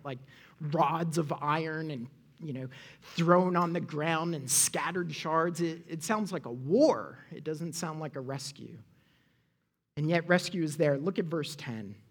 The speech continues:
After God has declared what he's going to do to his enemies, he says, "Now therefore, O kings, be wise. Be warned,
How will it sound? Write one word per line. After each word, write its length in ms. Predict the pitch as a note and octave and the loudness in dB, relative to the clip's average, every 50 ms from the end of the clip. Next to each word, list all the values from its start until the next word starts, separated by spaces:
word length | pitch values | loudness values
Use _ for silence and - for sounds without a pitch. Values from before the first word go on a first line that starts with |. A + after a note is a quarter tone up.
| _ _ _ _ _ _ _ _ _ _ _ _ _ _ _ _ _ _ _ _ _ _ _ - | _ _ _ _ _ _ _ _ _ _ _ _ _ _ _ _ _ _ _ _ _ _ _ -10
After 200 | C#3+ - - E3+ | -6 -4 -2 -2
God 400 | D#3 C#3 D#3+ D#3 D#3 E3 E3+ D#3+ | 0 4 6 6 8 6 6 4
has 180 | C#3+ F3+ D#3+ C3 | 0 -4 -4 -4
declared 560 | D#3 C#3+ - - E3 D#3 E3 E3+ E3+ D#3+ D3+ | -4 -6 -6 -2 0 4 4 4 4 4 0
what 160 | D3+ D3+ D3 | -2 -2 -2
he's 200 | - - D#3+ C#3+ | -6 -6 -6 -4
going 260 | D#3 D#3+ D#3 D#3+ D3+ | -4 -4 -4 -2 -2
to 60 | D3 | -4
do 300 | C#3+ C3+ C#3+ D#3 D#3+ E3 | -4 -2 -2 -2 -2 -2
to 160 | D#3 - - D3 | -4 -6 -6 -6
his 160 | C#3 B2+ C3 | -6 -6 -6
enemies, 460 | D3 D3 D#3 D#3 D#3 D#3+ D#3+ D3 - | -6 -6 -4 -4 -4 -4 -4 -6 -6
he 100 | - C#3 | -6 -4
says, 580 | B2+ - - F3 D#3 D3+ C3+ B2+ C3 C3 - - | -2 0 2 2 2 2 2 0 -2 -4 -4 -4
"Now 180 | D3+ D#3 E3 | -4 -4 -2
therefore, 540 | D#3 D3 E3 D#3 D#3 D#3 D#3 E3 D3+ C#3+ C#3+ | 0 2 2 2 2 0 0 -2 -2 0 0
O 100 | C#3+ C#3+ | -2 -2
kings, 340 | C#3 - D#3 C#3+ C#3+ C#3+ C3 | -4 -6 -8 -6 -6 -6 -6
be 160 | C#3+ C#3 C#3 | -6 -6 -6
wise. 600 | B2+ B2+ A#2 A2 G#2 G2 G#2 G#2 G2+ - - - _ _ _ _ _ _ _ _ _ _ _ | -4 -4 -6 -8 -8 -10 -10 -12 -12 -14 -16 -18 _ _ _ _ _ _ _ _ _ _ _
Be 160 | - F3 D#3+ | 0 0 0
warned, 600 | C#3+ C3 C#3 D#3+ F3+ F#3 F3+ E3+ D3+ C#3+ A#2 C3 | 0 0 0 2 4 4 4 4 2 0 -4 -6